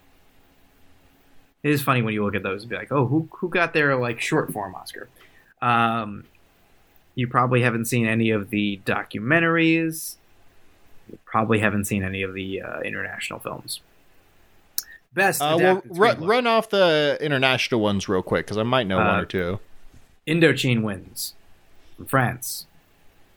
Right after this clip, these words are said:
Speaker 1: Um, other nominees, Close to Eden from Russia, Danes from Belgium, and Stunk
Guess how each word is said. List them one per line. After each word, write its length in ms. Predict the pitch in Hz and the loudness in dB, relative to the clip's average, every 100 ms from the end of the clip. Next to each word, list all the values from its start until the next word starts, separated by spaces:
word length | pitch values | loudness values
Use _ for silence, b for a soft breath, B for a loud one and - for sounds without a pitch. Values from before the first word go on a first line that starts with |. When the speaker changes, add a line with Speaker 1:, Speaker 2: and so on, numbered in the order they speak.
| _ _ _ - | _ _ _ -4
Speaker 1:
Um, 420 | 107 98 92 - - | 0 2 0 -4 -2
other 180 | 127 123 | 0 4
nominees, 380 | 123 120 120 | 4 2 -4
Close 300 | - 156 160 | 0 2 2
to 100 | 156 | 2
Eden 320 | 123 165 160 147 | 2 4 4 2
from 160 | 131 | 2
Russia, 400 | 143 156 180 175 - _ - - - - - 101 | 2 2 0 -4 -10 _ -20 -20 -20 -18 -16 -6
Danes 480 | 131 156 180 190 165 | 0 2 2 -2 -2
from 220 | 165 143 | 0 2
Belgium, 560 | 139 160 165 190 185 165 | 2 2 0 -4 -6 -2
and 320 | 120 107 98 - _ _ _ | 0 0 -2 -8 _ _ _
Stunk 480 | - - 151 139 | -10 0 2 2